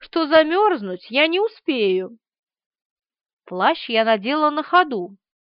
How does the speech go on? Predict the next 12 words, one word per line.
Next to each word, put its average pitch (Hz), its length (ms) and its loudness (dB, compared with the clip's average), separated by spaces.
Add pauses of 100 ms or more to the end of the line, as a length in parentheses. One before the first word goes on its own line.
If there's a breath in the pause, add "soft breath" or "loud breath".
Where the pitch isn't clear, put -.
и, 214 100 -4
затянув 240 460 -2
потуже 247 580 -2
завязки 220 480 0
капюшона, 269 720 -4 (360)
отодвинула 214 800 0
дверной 254 440 0
засов 294 500 0 (380)
и 220 140 -6
выскользнула 349 760 2
наружу. 269 680 -2 (1600)
М-да, 254 1080 0